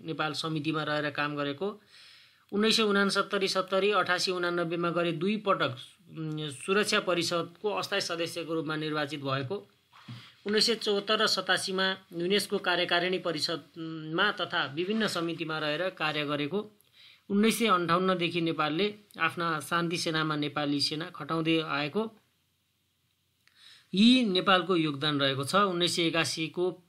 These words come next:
सेप्टेम्बरमा पेरिसमा आयोजित अल्पविकसित देशहरूको राष्ट्र सङ्घीय मुलुकहरूको तर्फबाट राजा वीरेन्द्रबाट महत्त्वपूर्ण सम्बोधन भएको थियो। अरब इजरायल बिचको युद्ध विराम रेखदेख गर्न नेपालले सैनिक पठाएको थियो।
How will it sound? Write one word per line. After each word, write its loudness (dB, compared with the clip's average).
सेप्टेम्बरमा 0
पेरिसमा 0
आयोजित -2
अल्पविकसित 0
देशहरूको -2
राष्ट्र 0
सङ्घीय 0
मुलुकहरूको -2
तर्फबाट -2
राजा 0
वीरेन्द्रबाट -2
महत्त्वपूर्ण -2
सम्बोधन -4
भएको -2
थियो। -4
अरब 8
इजरायल 2
बिचको -4
युद्ध -2
विराम -2
रेखदेख -4
गर्न -2
नेपालले 0
सैनिक -2
पठाएको -6
थियो। -2